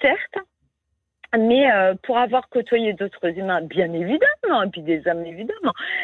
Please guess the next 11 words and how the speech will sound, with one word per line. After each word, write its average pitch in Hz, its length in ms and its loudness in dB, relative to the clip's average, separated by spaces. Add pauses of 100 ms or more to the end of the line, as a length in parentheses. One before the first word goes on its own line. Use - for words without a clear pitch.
(220)
Euh, 202 360 4
lui, 214 260 -2 (320)
c'est 220 160 4
le, 180 480 4
le, 165 400 0 (440)
bah, 175 180 2 (120)
c'est 202 80 2
le 185 120 2
X - 180 -10
Factor, 381 580 -2
quoi. 214 300 0